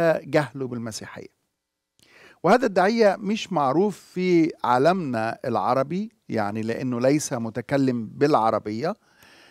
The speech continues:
لكن هو عايش في إنجلترا وليه فيديوهات كثيرة جدا، وطبعا الفيديوهات مترجم من هالو، آه، على اليوتيوب علشان توصل لأكبر عدد.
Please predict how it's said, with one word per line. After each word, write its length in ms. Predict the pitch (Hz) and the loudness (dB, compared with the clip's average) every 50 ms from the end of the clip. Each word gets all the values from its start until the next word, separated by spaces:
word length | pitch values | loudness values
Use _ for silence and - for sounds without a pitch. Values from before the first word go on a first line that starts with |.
| _ _ | _ _
لكن 220 | - 175 - 214 208 | -2 0 2 2 0
هو 500 | 196 214 220 208 190 170 160 151 - - _ | 2 0 2 4 4 4 4 2 0 -2 _
عايش 480 | - 131 139 151 156 156 135 131 113 - | 0 2 2 2 2 0 -2 -6 -8 -12
في 180 | - - - | -14 -12 -10
إنجلترا 680 | - 131 113 107 120 107 - - 131 110 117 131 165 190 - _ _ _ _ _ _ _ _ _ _ _ | -8 -8 -8 -8 -8 -10 -4 -2 -2 0 0 -2 -2 -6 -12 _ _ _ _ _ _ _ _ _ _ _
وليه 680 | - - 127 139 156 170 170 170 170 160 165 190 214 180 | -6 -2 0 2 4 4 4 4 2 2 2 0 -2 -2
فيديوهات 580 | 147 127 113 117 113 107 135 160 175 165 - | -4 -8 -8 -8 -4 0 2 2 2 2 -2
كثيرة 420 | _ - 117 110 - 165 165 143 123 | _ -10 -10 -8 -2 -2 -2 -2 -2
جدا، 480 | 104 110 127 117 113 151 170 190 202 | -4 -4 -8 -6 -4 -4 -4 -4 -4
وطبعا 480 | 190 156 131 - 143 135 131 127 123 120 | -8 -8 -4 -4 -2 0 0 0 0 -2
الفيديوهات 640 | 117 107 117 113 101 117 117 135 147 143 - _ 131 | -4 -6 -8 -10 -8 -6 -2 -2 -2 -2 -2 _ -6
مترجم 560 | 131 127 120 - 156 139 139 131 120 127 120 | -6 -6 -2 0 0 0 0 0 -4 -4 -4
من 280 | 120 120 120 117 110 | -4 -4 -6 -6 -8
هالو، 560 | 104 95 123 147 143 123 110 110 131 147 160 - _ _ _ _ _ _ _ _ _ _ - | -8 -2 0 2 2 2 0 -2 -4 -6 -6 -10 _ _ _ _ _ _ _ _ _ _ 0
آه، 180 | 120 120 117 | 2 2 4
على 600 | 117 113 98 82 123 131 135 135 123 120 117 - - | 2 2 2 0 0 0 2 2 2 2 0 0 -2
اليوتيوب 720 | - 127 113 110 110 113 107 - - 143 143 147 143 - 113 | -4 -6 -6 -6 -6 -8 -10 -8 -4 0 0 0 0 0 -2
علشان 500 | 104 110 117 110 - - 139 131 127 - | -4 -4 -4 -6 -6 -6 -4 -4 -4 -4
توصل 440 | - 139 131 - - 135 123 113 | -4 -4 -4 -6 -6 -6 -4 -2
لأكبر 460 | 110 - - - 143 135 113 123 120 110 | -2 -2 0 -2 -2 -2 -2 -4 -4 0
عدد. 340 | 107 135 147 185 185 185 | 0 2 4 4 2 2